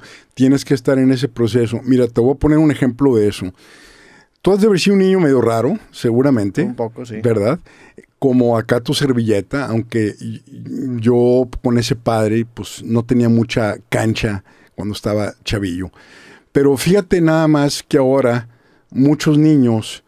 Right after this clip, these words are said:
Speaker 1: son, eh, déficit de atención y están medicados y, y están con Ritalin y otra bola de cosas.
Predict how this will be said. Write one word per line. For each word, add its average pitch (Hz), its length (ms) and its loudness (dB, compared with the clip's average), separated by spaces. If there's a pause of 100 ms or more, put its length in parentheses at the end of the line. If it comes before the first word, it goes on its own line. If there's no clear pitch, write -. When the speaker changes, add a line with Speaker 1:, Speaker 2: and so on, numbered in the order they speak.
(260)
Speaker 1:
son, 135 640 0 (480)
eh, 110 460 0 (160)
déficit 123 400 -2
de 113 60 4
atención - 540 -8 (840)
y 127 240 0
están 139 340 0
medicados 113 840 -2 (420)
y, 127 300 0 (100)
y 127 140 2
están 139 320 -2
con 151 280 2
Ritalin 131 680 2
y 135 40 4
otra 131 240 0
bola 123 240 2
de 107 240 -2
cosas. - 580 -10